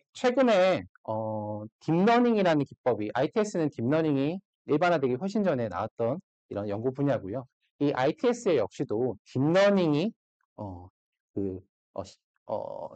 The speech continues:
딥러닝 기법이 적용되기 시작했습니다. 그래서 많은 발전을 이루는 게 바로 이 학습자 모델 부분인데요. 사실 이 부분이 중요한 게 학생의, 우리가 생각했을 때, 우리 자녀든 우리 학생들을 기-, 그, 교육한다고 생각했을 때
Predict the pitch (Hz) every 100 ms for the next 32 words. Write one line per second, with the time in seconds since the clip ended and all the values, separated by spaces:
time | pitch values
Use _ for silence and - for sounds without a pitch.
0 | - - 151 196 196 - - 117 123 104
1 | - 120 143 135 101 - 143 143 - 131
2 | 98 87 - _ _ - 160 180 143 107
3 | 139 185 127 131 185 175 127 127 117 120
4 | 156 98 101 98 - 262 - - 233 110
5 | 107 95 - 117 113 90 85 120 123 -
6 | _ _ _ 180 190 190 214 226 214 202
7 | - 123 147 151 110 110 101 _ _ _
8 | _ _ _ - - 269 254 147 123 131
9 | 104 95 _ _ _ _ 117 139 170 185
10 | 202 196 170 107 - 107 113 - 127 151
11 | 175 165 156 151 151 143 110 120 175 -
12 | 185 165 143 - - - 110 98 - 127
13 | 131 180 170 151 170 170 165 - - 143
14 | 139